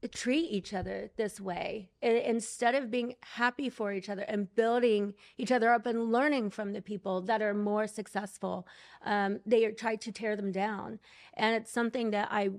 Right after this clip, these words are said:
I just recently realized. And because we, as much as people, people love the show, they say they love us, but it does not matter. They were like, "Oh, why did you do your hair that color? That looks terrible. Yo, you look fat today. You, you need to stop doing this. You need to,"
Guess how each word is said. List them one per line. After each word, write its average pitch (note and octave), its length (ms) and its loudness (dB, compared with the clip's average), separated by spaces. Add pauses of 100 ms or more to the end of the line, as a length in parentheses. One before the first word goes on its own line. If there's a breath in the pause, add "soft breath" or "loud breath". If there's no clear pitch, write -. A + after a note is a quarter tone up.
(120)
I G3 260 -2 (160)
just A#3 260 2
recently A#3 400 2
realized. G#3 460 2
And G#3+ 320 2 (440 soft breath)
because A#3 320 4
we, C#4 360 2
as G#3+ 200 0
much C4 240 2
as B3+ 80 -8
people, A3+ 420 -2 (220)
people G3+ 260 -2
love F3+ 220 -4
the F#3 80 -8
show, C#4+ 500 2 (380 loud breath)
they A3 140 6
say A3 160 2
they G3 140 2
love A3 200 2
us, C#4+ 220 4 (320 loud breath)
but B3 260 4 (140)
it C#4 280 0
does B3+ 280 2
not B3 240 0
matter. A3+ 240 -4
They C4 120 4
were C4 60 4
like, A3+ 280 2
"Oh, B3+ 120 2 (280)
why F#3 140 4
did F#3 160 2
you G3+ 80 -2
do G3 100 0
your F#3+ 140 4
hair F#3+ 160 2
that - 120 0
color? - 180 -4
That G#3 200 2
looks - 240 -2
terrible. G#3 480 0 (160 loud breath)
Yo, B3+ 160 6 (280 loud breath)
you B3+ 120 2
look F4+ 160 2
fat - 360 4
today. G3+ 320 -2 (140 loud breath)
You, A#3+ 300 0
you B3+ 180 6
need E4+ 160 6
to C#4+ 60 0
stop B3 220 -2
doing A3 160 4
this. F3+ 180 -2
You D4+ 80 6
need D#4+ 160 2
to," - 100 0